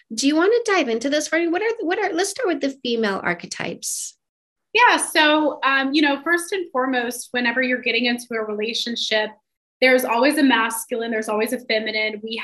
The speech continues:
Speaker 2: have both within us, but in a partnership, somebody has to lead, somebody has to be the dominant, and somebody has to be the follower, essentially, right? So you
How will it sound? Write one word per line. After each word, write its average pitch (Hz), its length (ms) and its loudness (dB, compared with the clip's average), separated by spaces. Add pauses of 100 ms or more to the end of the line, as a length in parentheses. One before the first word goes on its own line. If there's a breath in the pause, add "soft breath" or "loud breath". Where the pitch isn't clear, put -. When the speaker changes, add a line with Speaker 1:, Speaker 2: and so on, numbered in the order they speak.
Speaker 2:
have 220 300 0 (120)
both 226 400 0
within 226 380 -2
us, 214 400 -4 (140)
but 226 340 0 (100)
in 233 140 0
a 233 240 -2 (160)
partnership, 269 760 0 (180)
somebody 302 400 4
has 269 380 2
to 240 100 -8
lead, 233 480 -4 (420)
somebody 262 300 2
has 254 160 4
to - 80 -6
be 240 100 -2
the 214 160 -2
dominant, 214 540 4
and 220 160 -6
somebody 226 320 -4
has 214 220 0 (100)
to 208 80 -8
be 208 260 -6
the 214 140 -6
follower, 233 580 4
essentially, 196 640 -10
right? 208 320 0
So 247 100 -8
you 247 160 -2